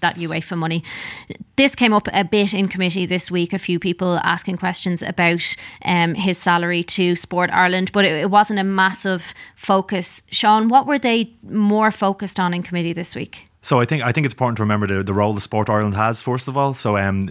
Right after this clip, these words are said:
Speaker 3: there was the, um, a C E O of Sport Ireland, John Tracy, was there, and the chairperson of Sport Ireland, Kieran Mulvey. And Sport Ireland's role is, it's basically a vehicle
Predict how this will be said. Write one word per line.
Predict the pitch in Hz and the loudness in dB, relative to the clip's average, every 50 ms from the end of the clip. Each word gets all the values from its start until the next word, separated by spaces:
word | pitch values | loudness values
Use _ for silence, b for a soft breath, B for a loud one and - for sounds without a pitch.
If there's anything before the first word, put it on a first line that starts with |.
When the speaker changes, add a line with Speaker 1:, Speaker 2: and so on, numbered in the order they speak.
| - - | -8 -8
Speaker 3:
there | - 104 | -6 -4
was | 98 98 92 - | -2 -2 -4 -2
the, | - 98 92 92 90 92 | -2 -2 -2 -2 -2 -4
um, | - 98 92 90 90 90 90 90 90 92 107 - _ | -4 -4 -4 -2 -2 -2 -2 -4 -4 -6 -10 -12 _
a | 110 | -8
C | - - - 117 110 107 | -6 -2 0 2 2 2
E | 107 | 2
O | 104 | 0
of | 107 98 | 0 -2
Sport | - - 110 104 113 | 0 0 0 0 0
Ireland, | 110 107 107 101 98 | 0 0 0 0 0
John | 104 98 95 | 0 0 0
Tracy, | - 113 107 113 - - 110 | 0 -2 -2 -2 -2 -2 -4
was | 107 98 | -4 -2
there, | - 107 104 104 | 0 0 0 0
and | 104 - 98 92 | 0 -2 -4 -6
the | 87 | -4
chairperson | - - - 101 98 101 101 101 101 104 - - 104 107 104 - 110 | -4 -2 0 0 2 2 2 0 -2 -4 -4 -4 -4 -2 -2 -2 -2
of | 104 107 | -2 -2
Sport | 98 - - 110 107 - | -4 -4 -4 -4 0 0
Ireland, | 110 107 101 98 | 0 0 0 -2
Kieran | 95 - 110 104 101 98 | 0 0 2 2 2 4
Mulvey. | 101 104 110 117 127 117 B B B B B B B B | 2 2 2 2 -2 -4 B B B B B B B B
And | - 120 110 107 95 - - | -2 0 0 0 -2 -4 -10
Sport | - - - 147 151 156 | -10 -2 0 0 2 4
Ireland's | 147 139 127 113 104 95 | 2 2 2 2 0 2
role | 107 107 104 104 101 98 | 2 2 4 4 2 0
is, | - 107 101 92 | 0 -2 -4 -4
it's | 101 98 - | -4 -4 -2
basically | 123 131 139 - 143 123 - 123 113 110 107 - | -2 -2 0 -2 -6 -6 -4 -4 -2 -2 -2 -4
a | 107 | -4
vehicle | 98 123 127 131 131 - - 113 107 104 | -2 0 0 0 0 0 0 0 0 0